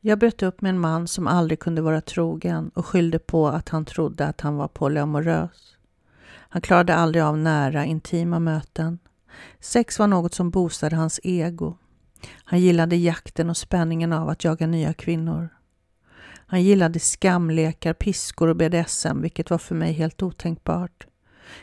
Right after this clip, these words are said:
Är det vanligt att B D S M-utövare är polyamorösa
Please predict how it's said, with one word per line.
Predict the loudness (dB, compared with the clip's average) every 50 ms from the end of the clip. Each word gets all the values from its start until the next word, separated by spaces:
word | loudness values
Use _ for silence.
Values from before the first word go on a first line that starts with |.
| -6
Är | 0 2
det | 4
vanligt | 6 8 8 8 8 6 4 2 0 -2
att | -4 -4 -2 0
B | 0 2
D | 2 2
S | 0 -2 -2 -6 -6
M-utövare | -4 -4 -4 -2 0 0 0 2 0 0 -2 -2 -2
är | -2 -2 -2 0 0 -2
polyamorösa | -2 -2 -2 0 0 2 2 2 2 0 2 2 2 0 0 -2 -6 -6 -4 -4 -4 -4